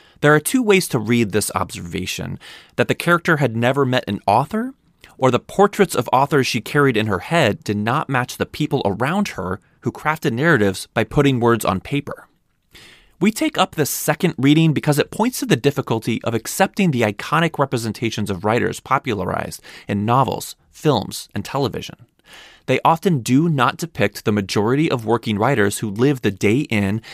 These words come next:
day out writing life, and they misrepresent or too easily summarize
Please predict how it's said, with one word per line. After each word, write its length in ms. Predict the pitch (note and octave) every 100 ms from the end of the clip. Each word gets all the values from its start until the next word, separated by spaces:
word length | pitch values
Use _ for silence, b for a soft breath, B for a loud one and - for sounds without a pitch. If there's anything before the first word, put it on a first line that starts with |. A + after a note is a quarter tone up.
| B -
day 240 | A2 C3
out 240 | - A#2+ A2
writing 340 | G#2+ A#2 B2+
life, 480 | B2 D#3 - - - _ B B B
and 140 | C3
they 80 | C3+
misrepresent 880 | C3+ A3+ - B2+ - G#2 F#2+ F2+ - _
or 80 | C3
too 300 | - A3 A3
easily 320 | D#3+ D#3 C#3+
summarize 720 | A#2 - F#3 F#3+ G#2 G2 F#2+